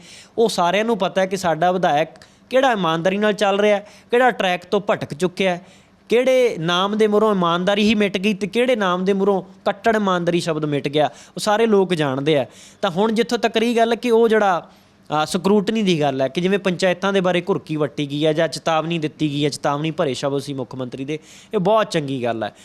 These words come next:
ਪਰ ਇਸ ਗੱਲ ਦੇ ਵੱਲ ਧਿਆਨ ਇਕੱਲਾ ਪੰਚਾਇਤ ਪੱਧਰ 'ਤੇ ਨਹੀਂ ਹੋਣਾ ਚਾਹੀਦਾ,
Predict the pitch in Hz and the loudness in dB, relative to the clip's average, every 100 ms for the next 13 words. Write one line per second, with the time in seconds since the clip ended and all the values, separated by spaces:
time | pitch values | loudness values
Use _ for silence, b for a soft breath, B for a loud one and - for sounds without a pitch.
0 | B B - 202 202 214 226 214 214 208 | B B -2 -2 0 0 0 2 2 2
1 | 208 208 196 220 170 165 180 202 202 190 | 2 2 0 0 -2 -2 -2 0 0 -2
2 | 156 165 160 165 190 165 175 160 180 214 | 0 2 2 0 -4 -2 -2 -2 -6 -6
3 | 156 113 127 120 | -8 -10 -10 -12